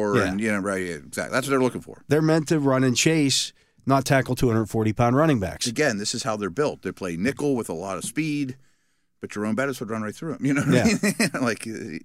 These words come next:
Speaker 2: you gotta know who you, you know your environment.
Speaker 1: Um, at cornerback, and this is where it gets problematic for them.
Speaker 2: And it depends a lot on Douglas's
Speaker 1: It
Speaker 2: health.
Speaker 1: depends a ton on
Speaker 2: Yeah.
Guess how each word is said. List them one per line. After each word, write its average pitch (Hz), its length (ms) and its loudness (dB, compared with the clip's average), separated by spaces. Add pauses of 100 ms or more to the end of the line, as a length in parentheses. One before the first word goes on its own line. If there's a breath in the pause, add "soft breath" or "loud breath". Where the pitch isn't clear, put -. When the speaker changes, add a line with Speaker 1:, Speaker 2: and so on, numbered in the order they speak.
(120)
Speaker 2:
you 67 100 -16 (160)
gotta 110 220 -4 (100)
know 117 240 0
who 117 60 0
you, 110 280 0
you 110 200 -6
know 117 100 2
your 127 120 2
environment. 107 420 -2 (480)
Speaker 1:
Um, 131 320 4
at 127 160 -4
cornerback, 120 640 2
and 104 100 0
this 190 160 0
is 156 140 -2
where 143 140 2
it 117 40 -6
gets 113 140 -6
problematic 95 640 -2
for 82 140 -10
them. - 200 -16 (580)
Speaker 2:
And 104 100 -4
it 82 60 -10
depends 117 340 0
a 90 40 -6
lot 90 220 -4
on 82 80 -10
Douglas's 78 460 -12
Speaker 1:
It - 80 -6
Speaker 2:
health. 123 160 -8
Speaker 1:
depends 135 360 2
a 117 60 -2
ton 165 260 0
on 123 140 2
Speaker 2:
Yeah. 98 60 0